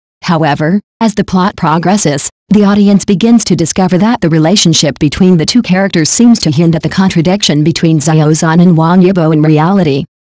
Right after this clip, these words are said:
This clever insinuation sparked more speculation and concern about the relationship between the two stars. Although these revelations have not been officially confirmed,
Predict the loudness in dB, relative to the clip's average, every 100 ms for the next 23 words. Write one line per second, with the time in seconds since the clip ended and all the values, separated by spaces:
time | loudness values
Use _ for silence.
0 | _ -2 0 -2 -2 -2 0 0 0 2
1 | 2 2 2 2 2 0 -2 -2 0 0
2 | 0 0 -2 0 2 2 2 0 0 0
3 | 0 0 2 2 2 -2 -2 -2 0 0
4 | 0 0 0 -2 -2 -2 2 2 2 0
5 | -2 0 -2 -2 -2 -4 -8 _ _ _
6 | -2 -2 0 0 0 0 0 0 0 0
7 | 0 0 0 0 0 0 0 0 0 -2
8 | -2 0 0 -2 -2 -2 -2 -2 -6